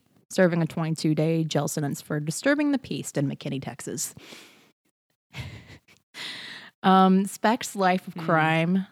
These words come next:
Speaker 1: started when he was thirteen, when he arrest-, he was arrested for the first time for trespassing. Over the next decade, he would be arrested many more times for misdemeanor offenses, but his crimes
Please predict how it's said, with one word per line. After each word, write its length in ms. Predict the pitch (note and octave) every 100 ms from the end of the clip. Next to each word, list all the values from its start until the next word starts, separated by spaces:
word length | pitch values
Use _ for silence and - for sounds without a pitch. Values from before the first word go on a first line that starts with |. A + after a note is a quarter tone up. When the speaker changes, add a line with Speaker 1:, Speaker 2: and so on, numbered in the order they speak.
| A3
Speaker 1:
started 520 | - - E3 D#3+ F3
when 160 | E3+
he 180 | D#3+ E3
was 240 | D#3 D3+ -
thirteen, 540 | D#3+ A#3 F#3 F3 A#3+ - _ _ _ _ _ _ - - _
when 160 | G3 F#3+
he 140 | F3+ F#3+
arrest-, 260 | F3 E3
he 140 | - F#3+
was 140 | F3+
arrested 320 | E3+ F3 G3+
for 100 | -
the 80 | F3
first 320 | - D#3+ E3
time 380 | - D3 C#3+ D#3
for 180 | - D#3+
trespassing. 800 | - D#4+ - D#3 - - F#3+ G3 _ - - -
Over 160 | G3+ G#3
the 100 | G3
next 260 | G3 -
decade, 400 | F#3 F3 E3+ E3
he 120 | -
would 140 | F3 E3
be 160 | F3
arrested 400 | E3 D#3+ - E3+
many 240 | F3 A3+ D#4+
more 200 | A#3 G#3
times 360 | - F3 E3
for 100 | -
misdemeanor 540 | E3 E3+ - E3+ F3 F#3+
offenses, 500 | G#3 D#3+ D#3+ E3 E3+
but 200 | E3 D#3+
his 220 | F3+ -
crimes 460 | - F#3 F3+ G3